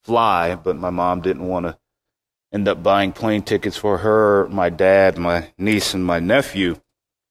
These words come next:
Uh, so, yeah, I, I knew about this for about two and a half months, that this was coming, and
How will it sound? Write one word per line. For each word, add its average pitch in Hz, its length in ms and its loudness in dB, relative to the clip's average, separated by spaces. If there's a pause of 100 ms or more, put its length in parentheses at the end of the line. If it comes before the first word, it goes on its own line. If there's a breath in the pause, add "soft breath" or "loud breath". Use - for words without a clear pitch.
(260)
Uh, 90 300 -2
so, 95 640 2 (500)
yeah, 101 140 4
I, 104 280 4
I - 20 2
knew 117 180 2
about 98 300 2
this 98 180 -4
for 101 240 0
about 90 460 0 (1000)
two 113 220 0
and 101 80 0
a 95 60 2
half 90 500 0 (840)
months, 117 560 0
that 104 240 -2
this 120 240 2
was 98 160 -2
coming, 147 460 0
and 90 200 -2